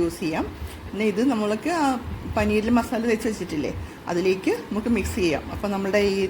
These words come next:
തക്കാളിയിലും ഉള്ളിയിലും ആ മസാല പിടിക്കും. എന്നിട്ട് നമ്മൾ സ്റ്റിക്കിൽ വെച്ച്, ഏ, കോർത്ത് വയ്ക്കുമ്പോഴാണ്,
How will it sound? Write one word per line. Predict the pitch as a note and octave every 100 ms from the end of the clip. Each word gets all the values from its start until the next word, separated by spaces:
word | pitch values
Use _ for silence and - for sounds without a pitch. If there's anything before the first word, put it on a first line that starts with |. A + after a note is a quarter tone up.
| F#3+
തക്കാളിയിലും | F#3+ F3 F3 F3+ A#3+ B3+ A#3+
ഉള്ളിയിലും | E3 F3 F#3 D4+ G3 - - - -
ആ | D#3+
മസാല | F3 E3+ G3+ E3+ F#3+ E4+ -
പിടിക്കും. | D#3 C#3 - - -
എന്നിട്ട് | F3+ G3+ C4
നമ്മൾ | A3+ G3+ G4 D5 - - -
സ്റ്റിക്കിൽ | - G#3 - G3
വെച്ച്, | G3 E3 - -
ഏ, | F3+ F3
കോർത്ത് | F3 F3 F#3+
വയ്ക്കുമ്പോഴാണ്, | F#3+ - E3+ F3+ E3 G3